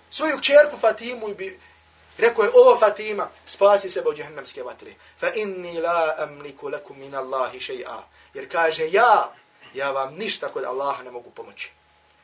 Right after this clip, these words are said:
Znači, ja, što sam s vama ro-, rodbinski vezan, ja vam ništa ne mogu pomoći sa tim kod Allaha subhanahu wa ta'ala. „Fa inni la amliku lakum min Allahi shay'a.” Jer ja vam, kaže, ništa ne mogu pomoći kod Allaha subhanahu wa ta'ala. Pa je bilo među onim, među njima oni koji su rekli:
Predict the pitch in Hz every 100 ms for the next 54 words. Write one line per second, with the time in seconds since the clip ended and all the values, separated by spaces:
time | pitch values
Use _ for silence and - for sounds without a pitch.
0 | _ 139 135 190 226 202 131 - _ -
1 | 160 165 - 254 226 190 233 190 - _
2 | 190 247 226 202 - 202 233 180 151 -
3 | 202 311 - 262 254 190 196 202 170 180
4 | 160 147 143 147 147 - - 135 117 -
5 | 87 _ - - 220 339 330 294 330 359
6 | 339 285 285 294 269 247 240 220 208 185
7 | 185 - - - - 185 233 226 208 -
8 | _ _ - 180 190 294 - 254 247 220
9 | 190 196 165 - - _ - 156 156 151
10 | - - 123 123 120 101 120 123 - -
11 | - _ - 165 175 208 190 - 185 170
12 | 160 139 - 165 160 190 180 180 151 151
13 | 139 160 175 139